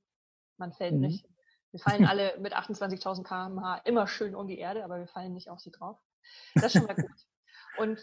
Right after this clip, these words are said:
Speaker 1: ähm, das kann man vielleicht so ein bisschen noch weiter spinnen, ja, also diesen, diesen
Speaker 2: Mhm.
Speaker 1: Gedanken, dass man zwar schwebt, aber nie fällt. Ähm, jetzt, wenn ich Vorträge halte zum Beispiel, ne, kriege ich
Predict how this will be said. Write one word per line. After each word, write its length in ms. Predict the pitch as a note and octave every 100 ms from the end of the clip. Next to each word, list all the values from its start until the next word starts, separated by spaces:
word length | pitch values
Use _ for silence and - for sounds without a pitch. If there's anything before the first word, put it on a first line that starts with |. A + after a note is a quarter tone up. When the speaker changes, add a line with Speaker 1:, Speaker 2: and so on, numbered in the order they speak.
| -
Speaker 1:
ähm, 560 | G#3+ G#3 G#3 G3+ - _ _ _ _ _ _
das 160 | G#3 G#3
kann 140 | B3
man 120 | C#4
vielleicht 260 | B3 A#3 A#3
so 60 | A3
ein 40 |
bisschen 600 | A3 - G#3+ G#3 G#3+ - _ _ _ _ _ -
noch 180 | G3
weiter 280 | F3+ F#3 F#3+
spinnen, 380 | E3 - F3 E3+
ja, 140 | F3+
also 160 | F#3+ F3+
diesen, 320 | F3+ F3 F3
diesen 220 | - F3+
Speaker 2:
Mhm. 60 | A3+
Speaker 1:
Gedanken, 300 | - E3+ F3
dass 160 | F3+ -
man 220 | F3 F3 - _ _ _ _ _
zwar 180 | - F#3
schwebt, 320 | - G3+ G#3
aber 180 | F3+ F#3
nie 180 | F#3 F#3
fällt. 460 | - F3+ G#3+ B3 - _ _ _ _ -
Ähm, 640 | G3 F#3+ F#3 F#3 F3+ G#3
jetzt, 180 | G3 F#3
wenn 80 | G3+
ich 120 | G#3
Vorträge 440 | - B3+ C4 A#3+ A#3
halte 200 | A#3+ A3+
zum 140 | A3
Beispiel, 220 | A3+ A3
ne, 160 | G#3 A#3
kriege 180 | - G3+
ich 200 | G3